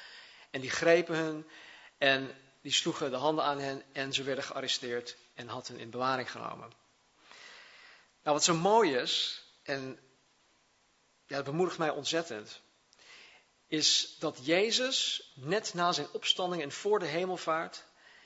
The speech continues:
gaf hij de discipelen de grote opdracht. En de grote opdracht was om heen te gaan, om mensen te onderwijzen, om discipelen te maken van alle naties, van alle volken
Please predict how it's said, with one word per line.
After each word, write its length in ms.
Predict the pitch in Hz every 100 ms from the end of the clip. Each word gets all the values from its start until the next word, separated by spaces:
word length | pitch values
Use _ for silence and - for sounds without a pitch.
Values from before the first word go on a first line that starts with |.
| - -
gaf 480 | - 208 240 -
hij 360 | - 175 175 165
de 100 | 151
discipelen 800 | 139 - - 208 190 180 165 160 - -
de 120 | 135
grote 460 | - 160 160 165
opdracht. 680 | 147 139 117 107 - - - - - - _ _ _
En 100 | 113
de 60 | 113
grote 380 | 156 143 -
opdracht 380 | - - 180 165
was 300 | 147 147 -
om 200 | 123 120
heen 260 | 117 156 190
te 80 | 160
gaan, 480 | - 151 147 151 - - - - - -
om 160 | 120 123
mensen 320 | 147 143 135
te 80 | -
onderwijzen, 840 | 127 120 139 156 156 143 143 147 -
om 160 | 127
discipelen 500 | 117 - 180 175 165
te 100 | 160
maken 320 | 147 143 147
van 140 | - 143
alle 220 | 139 135
naties, 460 | 131 123 123 - -
van 100 | 127
alle 200 | 127 120
volken 440 | 127 120 120